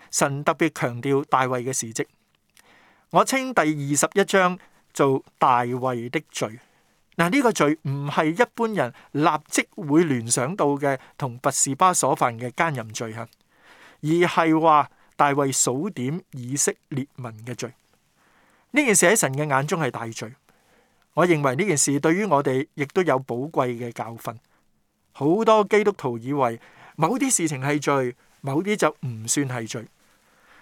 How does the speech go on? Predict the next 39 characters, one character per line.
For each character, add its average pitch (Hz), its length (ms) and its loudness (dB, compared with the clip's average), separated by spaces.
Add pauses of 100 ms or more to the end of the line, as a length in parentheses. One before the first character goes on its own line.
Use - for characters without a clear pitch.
(140)
但 151 220 2
係 131 300 -6 (640)
我 208 240 4
哋 190 180 4
係 170 160 0
必 262 140 -2
須 247 240 4
由 160 200 2
神 127 300 0
嘅 147 160 -2
眼 135 440 -4
光 202 340 4
嚟 117 100 -2
到 135 160 -2
去 127 140 -4
睇 117 440 -8
啊， 113 80 -14 (480)
先 262 240 0
至 202 160 0
知 226 140 -4
道 175 240 4 (140)
兩 131 420 -4
者 120 100 -4 (120)
嘅 147 180 -4
偏 131 240 -10
差。 123 360 -10 (1040)
有 190 120 4
陣 208 120 4
時 160 120 6
我 175 100 4
哋 208 60 4
認 170 260 4
定 160 140 -2
嘅 170 80 2
大 131 220 2
罪 127 340 -2
呢， 165 140 -10 (360)
喺 185 120 4
神 131 320 0